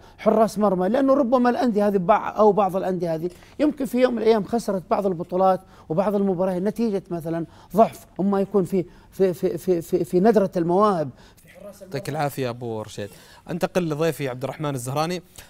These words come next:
Speaker 2: أبو طلال، يعني احنا متعودين على اللاعبين الأجانب، مو بشيء جديد علينا في، في الدوري،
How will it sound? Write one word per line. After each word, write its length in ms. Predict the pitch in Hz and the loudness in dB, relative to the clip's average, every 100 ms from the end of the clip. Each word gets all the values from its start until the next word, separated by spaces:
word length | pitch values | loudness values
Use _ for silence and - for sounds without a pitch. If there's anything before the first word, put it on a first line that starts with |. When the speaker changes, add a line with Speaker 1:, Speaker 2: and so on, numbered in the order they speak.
| - - _ _ - | -20 -20 _ _ -8
Speaker 2:
أبو 160 | 160 | -6
طلال، 420 | 175 196 214 220 - _ - | -4 0 0 0 -4 _ -12
يعني 200 | 131 156 | -8 -6
احنا 180 | 165 220 | -6 -4
متعودين 480 | 202 185 185 180 151 | -4 -2 -2 -2 -4
على 80 | 135 | -4
اللاعبين 380 | 127 127 123 | -4 -4 -6
الأجانب، 520 | 110 117 117 117 113 147 | -6 -6 -6 -6 -8 0
مو 160 | 196 | 0
بشيء 240 | 170 175 143 | 2 0 -2
جديد 300 | 147 156 131 | -2 -4 -4
علينا 320 | 147 139 113 | -4 -4 -6
في، 180 | - 110 | -12 -14
في 220 | 113 135 | -12 -10
الدوري، 420 | 120 127 107 | -2 -2 -2